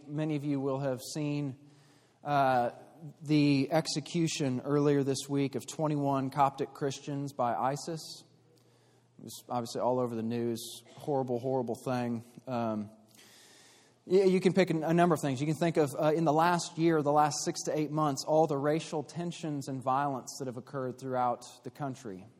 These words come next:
uh, all that's going on there. And, it, it, and so here's the question I want us to discuss for a second. If you were to just ask people, and, uh, maybe people outside the church, maybe people in the church, either way, um, why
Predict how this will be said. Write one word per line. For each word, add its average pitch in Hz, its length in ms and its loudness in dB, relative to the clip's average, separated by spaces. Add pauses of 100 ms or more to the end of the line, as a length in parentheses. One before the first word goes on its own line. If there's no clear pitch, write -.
(160)
uh, 113 220 -8
all 139 220 2
that's 131 160 -6
going 131 260 -2
on 120 260 -2
there. 117 320 -4 (600)
And, 160 320 8
it, 196 160 -4
it, 202 200 -4 (560)
and 175 140 2
so 196 80 6
here's 220 200 6
the 202 80 0
question 175 300 4
I 151 40 4
want 151 160 4
us 143 100 -2
to 135 60 -6
discuss 131 400 0
for 131 80 -4
a 117 40 0
second. - 340 -6
If 156 120 -4
you 302 120 6
were 359 60 6
to 339 60 4
just 285 260 2
ask 220 440 2
people, 170 480 6
and, 170 240 2 (100)
uh, 185 120 -2 (140)
maybe 196 420 0
people 180 360 -2
outside 160 380 4
the 143 60 -2
church, 156 260 -2
maybe 147 180 -4
people 147 240 -6
in 131 60 -4
the 123 80 -6
church, - 440 -6 (120)
either 127 180 -4
way, 113 280 -2 (600)
um, 160 220 2 (160)
why 165 920 10